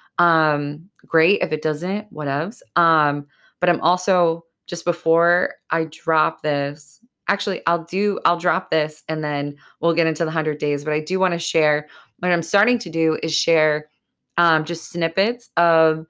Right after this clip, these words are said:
people that reach out to me, whether it's, like, a voice message or a message in general. I think I did that for a while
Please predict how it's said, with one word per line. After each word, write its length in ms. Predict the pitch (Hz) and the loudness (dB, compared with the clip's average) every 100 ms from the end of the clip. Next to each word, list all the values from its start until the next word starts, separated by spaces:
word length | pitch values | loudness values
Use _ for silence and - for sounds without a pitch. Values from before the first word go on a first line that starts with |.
| _ _ _ _ | _ _ _ _
people 220 | 220 208 | 0 2
that 160 | 202 185 | 2 2
reach 220 | 175 170 | -2 -2
out 180 | 160 151 | -2 -2
to 80 | - | -4
me, 160 | 165 165 | -4 -2
whether 260 | 160 151 | 0 0
it's, 140 | 151 147 | -4 -4
like, 140 | 156 | -6
a 60 | 156 | -4
voice 560 | 151 156 156 151 - - | -2 0 0 -2 -10 -14
message 800 | 165 170 170 170 175 165 160 156 - _ _ _ | -8 -2 -2 0 2 4 2 0 -14 _ _ _
or 160 | - 175 | 0 2
a 40 | |
message 420 | 165 165 160 170 160 | 2 0 -2 -4 -4
in 120 | 156 | -4
general. 540 | 151 151 151 151 147 - | -2 -2 -2 -2 -2 -4
I 80 | |
think 180 | 160 240 | -4 0
I 80 | 269 | 0
did 200 | 185 156 | 0 2
that 200 | 160 156 | 2 0
for 140 | - 147 | 0 -2
a 80 | |
while 580 | 139 143 139 151 151 151 | -2 -2 0 2 0 -2